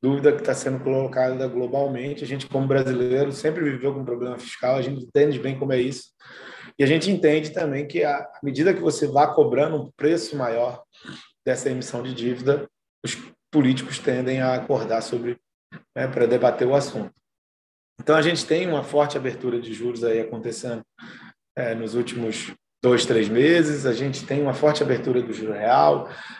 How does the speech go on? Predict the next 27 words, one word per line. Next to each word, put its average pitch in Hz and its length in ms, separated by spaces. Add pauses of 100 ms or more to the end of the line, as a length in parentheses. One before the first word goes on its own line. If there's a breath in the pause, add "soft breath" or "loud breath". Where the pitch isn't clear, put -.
(140 loud breath)
a 123 80
gente 127 280
tem 139 360
um 131 140
forte 151 460
tightening 139 500
de 113 80
condições, 123 720 (560 loud breath)
é, 113 100
financeiras 127 840
que, 151 240 (300)
de 139 60
alguma 131 280
forma, 127 420
te 147 160
levam 127 400
a 131 60
crer 123 280
que 156 200 (760 loud breath)
à 139 160
frente 139 520
você 147 380 (500)
tem 156 260
um 147 120
aumento 127 460
de 120 100
probabilidade 120 880